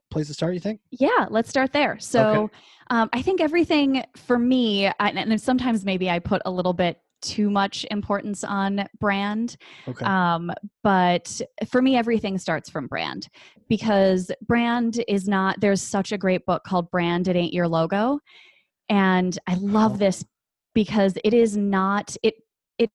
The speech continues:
Speaker 2: tells you that brand is not your logo. It's not just about the header that you have on your website. It's so much more than that. It is your company's values. It is the mission that you set out to do every day, your long-term business goals,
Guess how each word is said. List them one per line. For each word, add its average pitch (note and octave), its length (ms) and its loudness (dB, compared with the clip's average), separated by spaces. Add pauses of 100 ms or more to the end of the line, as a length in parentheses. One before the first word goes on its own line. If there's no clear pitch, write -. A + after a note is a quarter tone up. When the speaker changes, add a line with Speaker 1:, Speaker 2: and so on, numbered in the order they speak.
Speaker 2:
tells A#3 400 2
you A3 200 4
that G3 280 2 (360)
brand A3+ 400 2
is G3+ 200 -2
not G#3 180 -2
your A#3 100 -2
logo. F#3+ 540 4
It's G#3 180 -6
not G#3 260 0
just - 240 -4
about F#3+ 420 0
the F#3 80 -2
header G3+ 360 0
that G3 120 -2
you F#3+ 120 0
have F#3 240 2
on F#3+ 100 0
your F#3 140 2
website. F3 560 -2 (340)
It's - 160 -10
so A#3 260 0
much G#3+ 260 0
more F3 220 0
than E3+ 140 -2
that. D#3+ 260 -2 (320)
It A#3 80 -2
is A#3+ 120 2
your C4+ 80 -2
company's C4+ 460 0
values. F#3 580 2 (100)
It A3 80 4
is G#3+ 200 2
the G#3+ 100 0
mission G#3+ 500 0
that F#3 140 -2
you F#3 120 -2
set F3+ 200 -2
out F3 160 0
to F#3+ 100 -2
do F3+ 320 0
every F3 300 -4
day, D#3+ 380 -6 (260)
your G3 420 0
long-term G#3+ 600 0
business G#3 440 0
goals, G#2 540 -8